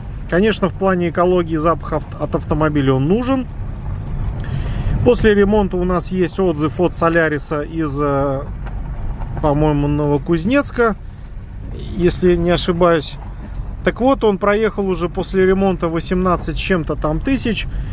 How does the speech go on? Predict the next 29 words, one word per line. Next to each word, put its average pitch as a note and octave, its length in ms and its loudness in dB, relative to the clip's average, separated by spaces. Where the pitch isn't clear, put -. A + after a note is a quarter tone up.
гоняет F3+ 460 4
по E3+ 160 0
трассе G3+ 460 0
на D#3+ 160 -2
больших D#3+ 520 -2
скоростях, E3+ 640 0
то G#3+ 80 0
есть F3+ 120 0
мотор F3+ 380 2
прошел E3 480 0
обкатку, A3 480 0
приработался G3 840 0
давным-давно, F3 840 2
и C4 220 -2
расход F#3 460 4
масла A3+ 340 2
очень G#3+ 480 2
незначительный, D#3 800 -2
то D3 120 -4
есть C#3 140 -6
там F#3 260 2
какие-то D#3+ 500 -2
сотни F3+ 420 0
граммов. D3 480 2
Вот C3+ 160 -6
я C#3+ 120 0
просто D#3 300 -2
прикладываю C#3 760 2
отзыв, A3 400 -2